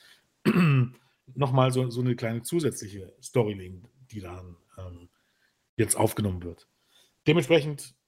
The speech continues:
darf man davon ausgehen, dass es M J F gegen Sammy Guevara geben wird und dass M J F das auch gewinnen wird, vermutlich,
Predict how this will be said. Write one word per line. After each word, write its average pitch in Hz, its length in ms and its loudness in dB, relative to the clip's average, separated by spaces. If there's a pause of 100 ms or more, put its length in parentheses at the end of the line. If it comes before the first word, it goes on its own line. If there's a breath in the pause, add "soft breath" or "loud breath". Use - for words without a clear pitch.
(100)
darf 131 200 0
man 123 100 0
davon 120 180 0
ausgehen, 160 400 0
dass 131 160 -4
es 131 100 -8
M 123 180 -4
J 123 140 -2
F 127 100 -4
gegen 120 160 -4
Sammy 117 260 0
Guevara 110 480 -2
geben 139 280 0
wird 135 220 0
und 113 160 -2
dass 113 120 -2
M 113 120 -4
J 113 140 -4
F 113 100 -4
das 104 160 -4
auch 101 120 -10
gewinnen 180 280 4
wird, 165 180 0
vermutlich, 139 600 -6